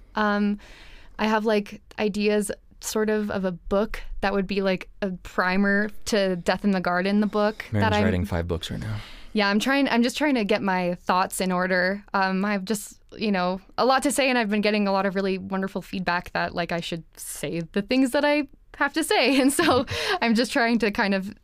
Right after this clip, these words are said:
Speaker 1: lean into that responsibility with some, you know, it's, it's very humbling to get that sort of feedback. And so,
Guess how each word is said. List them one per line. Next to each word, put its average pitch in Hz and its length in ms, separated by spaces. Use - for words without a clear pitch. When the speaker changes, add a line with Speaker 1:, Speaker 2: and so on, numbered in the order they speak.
Speaker 1:
lean 233 240
into 226 200
that 196 220
responsibility 190 920
with 180 200
some, 175 500
you 196 180
know, 170 160
it's, 180 160
it's 190 140
very 196 160
humbling 185 560
to 208 120
get 196 160
that 196 180
sort 208 160
of 208 60
feedback. 208 380
And 180 120
so, 175 220